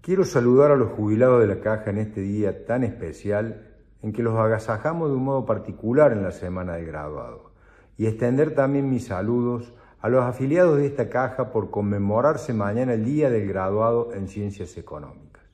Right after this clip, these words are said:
En un momento tan complejo en la faz económica, política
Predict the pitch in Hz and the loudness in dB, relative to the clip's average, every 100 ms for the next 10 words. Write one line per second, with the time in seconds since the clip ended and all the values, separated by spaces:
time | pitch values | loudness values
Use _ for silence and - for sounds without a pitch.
0 | _ _ _ - _ - 113 151 151 151 | _ _ _ -20 _ -6 -2 4 4 4
1 | 156 - 160 156 135 135 131 147 143 123 | -2 -2 -2 0 2 2 0 -4 -2 -2
2 | 107 104 123 117 - - 110 120 131 113 | -2 0 -2 -2 -10 -8 -2 2 2 0
3 | 104 - - 95 101 120 - 101 95 | -2 -6 -6 -4 -2 -4 -6 -8 -8